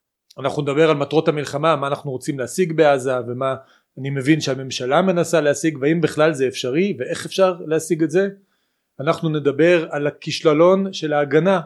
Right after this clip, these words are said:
בעוטף עזה ערב האסון של השביעי באוקטובר, כיצד קרה שהגדר הענקית והטכנולוגית שבנינו הפכה בעצם לחסרת חשיבות לחלוטין. אני בודק את הכרוניקה של השחיקה של הקו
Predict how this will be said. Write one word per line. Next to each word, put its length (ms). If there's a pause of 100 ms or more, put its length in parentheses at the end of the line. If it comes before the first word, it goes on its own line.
בעוטף 400
עזה 280 (180)
ערב 360 (240)
האסון 420
של 180
השביעי 280
באוקטובר, 500 (440)
כיצד 480
קרה 340
שהגדר 640
הענקית 480
והטכנולוגית 560
שבנינו 440
הפכה 240
בעצם 360
לחסרת 380
חשיבות 400
לחלוטין. 580 (400)
אני 120
בודק 320
את 100
הכרוניקה 680 (360)
של 200
השחיקה 540
של 180
הקו 160